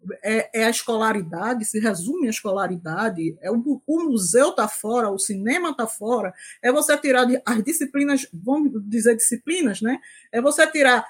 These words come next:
artes, história, geografia pra botar robótica, programação, porque tem um, uma hierarquia aí, uma é mais importante do que a outra, ou, ou tirar, é, a língua portuguesa pra colocar matemática,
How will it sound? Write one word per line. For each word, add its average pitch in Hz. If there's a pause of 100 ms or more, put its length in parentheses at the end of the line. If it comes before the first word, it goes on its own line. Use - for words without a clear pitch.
(140)
artes, -
história, 262
geografia 285
pra 254
botar 240
robótica, 214 (240)
programação, 262
porque 240 (360)
tem 262
um, 269
uma 240
hierarquia 254
aí, 247
uma 262
é -
mais 240
importante 226
do 220
que 208
a 202
outra, 208 (100)
ou, 208
ou 220
tirar, 233 (560)
é, 185 (100)
a 226
língua 277
portuguesa 254
pra 226
colocar 220
matemática, 226